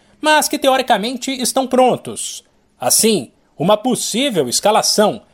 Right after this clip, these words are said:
tem Cássio, Fagner, Bruno Mendes, Balbuena e Fábio Santos,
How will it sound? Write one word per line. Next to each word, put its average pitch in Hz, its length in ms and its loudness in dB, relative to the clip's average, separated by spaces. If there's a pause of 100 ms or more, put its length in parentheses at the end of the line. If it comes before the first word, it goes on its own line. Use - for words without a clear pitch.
(200)
tem 247 160 -2
Cássio, 208 520 0
Fagner, 214 600 2
Bruno 208 320 4
Mendes, 208 480 0
Balbuena 139 720 0
e 269 80 2
Fábio 165 440 0
Santos, 196 720 0